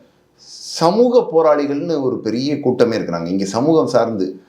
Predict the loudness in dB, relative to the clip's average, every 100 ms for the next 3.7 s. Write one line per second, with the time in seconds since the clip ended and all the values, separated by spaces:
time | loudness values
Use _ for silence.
0 | _ _ -8 -4 -2 0 0 0 -2 -2
1 | -2 0 2 2 4 4 2 -2 -6 -6
2 | -4 -2 -2 -2 4 4 4 2 2 2
3 | 2 0 0 -6 -2 2 2